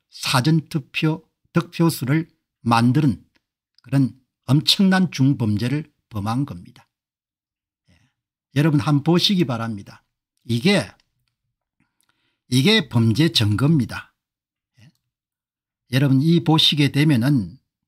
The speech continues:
해운대구지 않습니까? 해운대구에, 해운대구에 여러분들 재외국민투표 한번 보시기 바랍니다.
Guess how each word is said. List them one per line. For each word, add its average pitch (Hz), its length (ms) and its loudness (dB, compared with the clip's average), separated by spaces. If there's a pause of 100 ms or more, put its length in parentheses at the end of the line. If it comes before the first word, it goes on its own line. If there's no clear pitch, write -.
(760)
해운대구지 131 580 2
않습니까? 98 800 -8 (560)
해운대구에, 101 800 -6 (1400)
해운대구에 135 680 2
여러분들 113 460 -4
재외국민투표 165 1040 0
한번 101 180 -4
보시기 98 380 -8
바랍니다. 87 500 -12